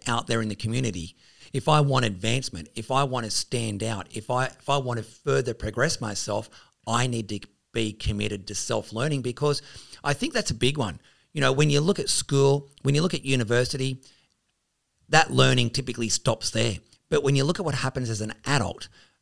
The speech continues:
you know, ultimately to have a different level of, of, of thinking, you need to go and acquire that level of, level of thinking. And where are gonna acquire that from? Education. So you need to constantly be in a state of, of educating yourself.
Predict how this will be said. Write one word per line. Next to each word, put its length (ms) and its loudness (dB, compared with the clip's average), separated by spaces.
you 100 0
know, 260 2
ultimately 600 2
to 100 0
have 140 2
a 40 -4
different 440 -6
level 260 0
of, 200 -4
of, 340 -4
of 260 -6
thinking, 480 0
you 120 0
need 200 0
to 60 -4
go 180 -2
and 80 -2
acquire 460 0
that 220 -4
level 240 -6
of, 160 -12
level 240 -4
of 80 -8
thinking. 520 -8
And 360 0
where 160 4
are 20 4
gonna 140 0
acquire 320 -2
that 200 -4
from? 320 -4
Education. 720 -2
So 160 -4
you 220 0
need 320 0
to 60 -8
constantly 580 -6
be 240 -6
in 80 -6
a 40 -6
state 300 -4
of, 100 -6
of 220 -6
educating 500 -6
yourself. 380 -4